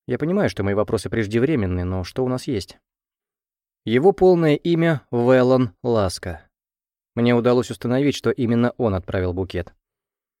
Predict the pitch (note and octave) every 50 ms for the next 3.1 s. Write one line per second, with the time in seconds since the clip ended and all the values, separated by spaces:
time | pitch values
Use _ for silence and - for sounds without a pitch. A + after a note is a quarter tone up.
0 | _ _ _ _ _ - G#2+ A2 C3+ D#3+ E3 D#3 - - D#3+ - - D#3+ B2+ A2
1 | - - - A2 G#2 F#2 - A#2 A#2+ C#3 C3+ - - G#2+ - A2 F#2+ F#2+ A2 A2
2 | A2 G#2+ A2 A2 A2 G#2+ G#2 G2+ F#2 - A2 G2+ F#2 G2+ G2+ F#2+ F2+ E2+ - -
3 | -